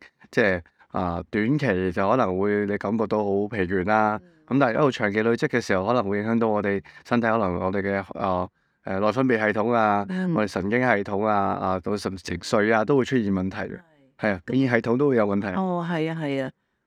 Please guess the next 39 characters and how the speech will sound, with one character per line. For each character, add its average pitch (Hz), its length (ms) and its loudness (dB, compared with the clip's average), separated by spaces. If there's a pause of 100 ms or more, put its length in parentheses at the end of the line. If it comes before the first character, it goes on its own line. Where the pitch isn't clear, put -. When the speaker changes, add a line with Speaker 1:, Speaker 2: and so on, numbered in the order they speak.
Speaker 2:
會 240 160 4
唔 180 100 0
會 196 120 2
影 190 240 2
響 185 260 0
到 170 120 0
我 139 200 2
哋 139 120 2
嘅 139 100 -2
精 180 300 0
神 110 280 -2
狀 104 320 -2
況 110 300 0
呢？ 131 160 0
即 170 160 -6
係 131 160 0
話 113 220 0
猛 123 280 2
震 131 320 2
啊， 123 380 0
或 113 80 -4
者 147 140 -4
係 117 440 -4
容 120 160 -2
易 127 60 0
發 139 140 -2
脾 113 180 -4
氣 127 240 0
啊 117 80 0
咁 110 80 -6
樣？ 120 240 0
Speaker 1:
呢， 185 160 4
絕 - 160 -12
對 123 160 2
都 127 180 2
會， 110 120 2 (100)
Speaker 2:
嗯。 - 260 -20
Speaker 1:
因 190 120 2
為 139 180 6